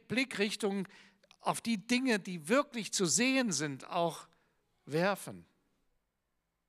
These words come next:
Was, womit sind wir alles beschäftigt, auch in diesen Tagen? Klar,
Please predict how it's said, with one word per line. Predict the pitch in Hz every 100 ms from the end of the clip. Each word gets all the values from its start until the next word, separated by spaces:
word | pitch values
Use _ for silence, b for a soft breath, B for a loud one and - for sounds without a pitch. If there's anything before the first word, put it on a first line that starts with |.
| _ _ _ _ _ _ b b b b b b b b _
Was, | 180 190 -
womit | 165 160 233 254
sind | 262 294 254
wir | 247
alles | 202 233 208
beschäftigt, | - 196 262 269 - 175 -
auch | 220
in | 208 208
diesen | 220 196 202
Tagen? | 214 240 233 104 - _ _ _ _ _ _ _ _ _ _ _ _ -
Klar, | 202 220 226 175 131